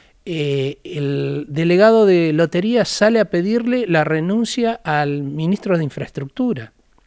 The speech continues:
Y todo es normal, eso, eso es falta de conducción política. Eh, si hay algo para plantear, el que le tiene que pedir la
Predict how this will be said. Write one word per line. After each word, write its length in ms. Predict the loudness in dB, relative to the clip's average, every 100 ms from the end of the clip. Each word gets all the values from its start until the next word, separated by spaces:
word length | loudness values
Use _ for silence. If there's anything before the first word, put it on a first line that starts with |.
| _
Y 140 | -6 2
todo 260 | 6 8
es 60 | 8
normal, 640 | 6 4 4 2 2 0
eso, 280 | 0 2 0 0 -20 _
eso 220 | 0 2
es 60 | 4
falta 300 | 6 6 6
de 80 | 2
conducción 420 | 2 -2 -2 0
política. 480 | 0 0 -2 -8 -10 -14 -20 -20 _ _ _
Eh, 300 | -2 0 0
si 260 | -2 0 4
hay 140 | 6
algo 300 | 6 4 2
para 220 | 4 2 2
plantear, 600 | -2 -2 2 2 2 -2 -10 -16
el 140 | -8 -2
que 120 | 0
le 80 | 0
tiene 200 | 0 2
que 120 | 2
pedir 300 | 2 2 4
la 220 | 2 2